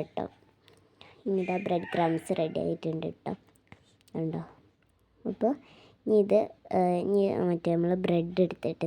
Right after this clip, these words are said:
നമുക്ക്, ഏഹ്, മുട്ടയിൽ മുക്കാം. ഉണ്ടോ? ഉമ്മ, ഉമ്മയാണ് ഒക്കെ ചെയ്യുന്നത് കേട്ടോ. ഞാൻ വീഡിയോ എടുക്കാന്നുള്ളൂ.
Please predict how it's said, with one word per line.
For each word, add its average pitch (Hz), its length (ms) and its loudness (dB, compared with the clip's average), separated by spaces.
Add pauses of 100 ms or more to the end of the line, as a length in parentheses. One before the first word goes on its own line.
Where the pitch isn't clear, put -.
നമുക്ക്, 170 420 -4 (680)
ഏഹ്, 165 180 -4 (120)
മുട്ടയിൽ 175 520 -2 (1040)
മുക്കാം. - 340 -2 (200)
ഉണ്ടോ? 165 220 0 (640)
ഉമ്മ, 180 140 -2 (300)
ഉമ്മയാണ് 202 380 2
ഒക്കെ 170 240 -4
ചെയ്യുന്നത് 165 300 -2
കേട്ടോ. - 220 -8
ഞാൻ 170 160 -4
വീഡിയോ 175 280 -2
എടുക്കാന്നുള്ളൂ. 175 680 -4